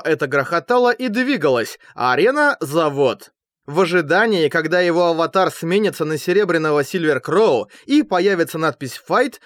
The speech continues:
Харуюки медленно встал. Оглядев класс два С, из которого исчезли все ученики, зато появилась куча загадочных машин, он сразу же увидел большой синий аватар Сиан Пайо.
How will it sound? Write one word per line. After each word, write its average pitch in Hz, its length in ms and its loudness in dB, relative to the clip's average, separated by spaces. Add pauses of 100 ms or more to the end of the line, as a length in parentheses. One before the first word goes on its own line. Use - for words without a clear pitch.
Харуюки 269 540 2
медленно 170 580 0
встал. 123 600 -2 (260)
Оглядев 151 600 -2
класс 156 320 0
два 139 340 -2
С, 196 380 -2 (180)
из 160 180 -2
которого 262 420 0
исчезли 180 600 -2
все 180 280 -2
ученики, 156 800 -4 (200)
зато 180 460 0
появилась 175 600 2
куча 214 320 -2
загадочных 143 640 -2
машин, 254 480 0 (280)
он 180 260 0
сразу 185 420 -2
же 135 220 -4
увидел 190 540 0
большой 190 540 2
синий 180 380 -4
аватар 135 580 0
Сиан 139 520 -2
Пайо. 131 560 0